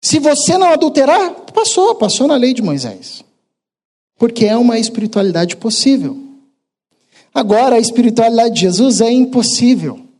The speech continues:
Porque ele diz que se você xingou o seu irmão de tolo, já é réu do inferno. Se você cobiçou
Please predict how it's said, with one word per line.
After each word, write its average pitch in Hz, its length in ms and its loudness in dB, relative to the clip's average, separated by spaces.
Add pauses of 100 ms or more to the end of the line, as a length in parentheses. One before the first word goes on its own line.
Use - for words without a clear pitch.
(1120)
Porque 233 280 2
ele 262 180 4
diz 220 300 2
que - 100 -8
se 247 160 0
você 220 540 2
xingou 226 600 2
o 202 40 -6
seu - 160 0
irmão 196 200 2
de - 140 -6
tolo, 165 540 -2 (480)
já 196 220 0
é 202 80 -2
réu 180 180 0
do 190 120 -2
inferno. 135 460 -4 (1500)
Se - 220 2
você 247 960 2 (880)
cobiçou 262 1120 0